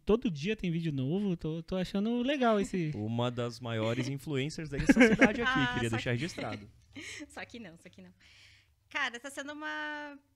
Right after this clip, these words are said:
Speaker 3: tá sendo bem legal, assim. Acho que eu venho de um processo criativo, eu fiquei muito tempo bloqueada, inclusive. Eu sempre fui muito criativa.
Speaker 2: Aham.
Speaker 3: E, só que eu fiquei muito tempo bloqueada, assim, por muitas, muitos fatores.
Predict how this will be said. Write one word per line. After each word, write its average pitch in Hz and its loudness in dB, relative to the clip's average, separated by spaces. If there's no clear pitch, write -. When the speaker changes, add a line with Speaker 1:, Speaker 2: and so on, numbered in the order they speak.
Speaker 3:
tá - -18
sendo 403 -8
bem 392 -8
legal, 285 0
assim. 269 -12
Acho 240 -4
que - -8
eu 269 -8
venho 285 -6
de 302 -10
um 294 -12
processo 262 -12
criativo, 240 -10
eu 269 -12
fiquei - -10
muito 302 -8
tempo 370 -14
bloqueada, 214 -8
inclusive. 208 -16
Eu - -14
sempre 339 -12
fui 294 -8
muito 349 -8
criativa. 196 -10
Speaker 2:
Aham. 117 -4
Speaker 3:
E, 226 -10
só - -16
que 320 -16
eu - -14
fiquei - -10
muito 330 -6
tempo 330 -14
bloqueada, 262 -10
assim, - -20
por 220 -18
muitas, 240 -14
muitos 220 -18
fatores. 233 -14